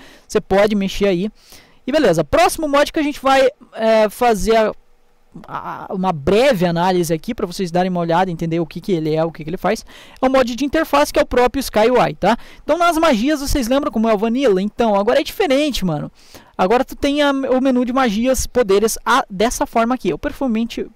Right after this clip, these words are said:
pessoalmente eu prefiro esse aqui. Jato de fogo. Um jato de fogo que causa oito pontos por segundo de dano nos alvos. Chamas recebem dano. Ah, foda-se. Aqui tem o de cura, que são magias iniciais. Os poderes, o grito de batalha, que é óbvio, dos nórdicos, né?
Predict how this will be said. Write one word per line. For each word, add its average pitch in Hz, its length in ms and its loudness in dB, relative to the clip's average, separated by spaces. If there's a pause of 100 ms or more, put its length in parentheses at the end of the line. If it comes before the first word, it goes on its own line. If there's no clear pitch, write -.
(180)
pessoalmente 214 400 -4
eu - 40 -4
prefiro 269 380 -6
esse 320 140 -6
aqui. - 160 -10 (520)
Jato 311 300 0
de 262 140 0
fogo. 220 420 0
Um 294 40 -10
jato 339 200 2
de 339 80 -2
fogo 269 320 0
que - 100 -20
causa 254 320 2
oito 269 520 2
pontos 240 600 -2
por 226 220 -8
segundo 202 640 -4
de 202 160 -4
dano 180 320 -4
nos 180 220 -4
alvos. 170 480 -2
Chamas 165 400 -8
recebem 170 360 -12
dano. 160 180 -14 (140)
Ah, 165 140 -4
foda-se. - 340 -16 (440)
Aqui 226 260 -2
tem 233 160 0
o 240 60 0
de 277 100 -2
cura, 285 320 0
que - 100 -16
são 202 120 -2
magias 196 280 -2
iniciais. 226 560 0 (220)
Os - 80 -12
poderes, 254 420 0
o 175 60 -2
grito 190 200 -2
de 202 80 -4
batalha, 202 520 0
que - 100 -6
é 196 40 2
óbvio, 170 260 0
dos 160 240 -8
nórdicos, 202 500 -2
né? 196 180 0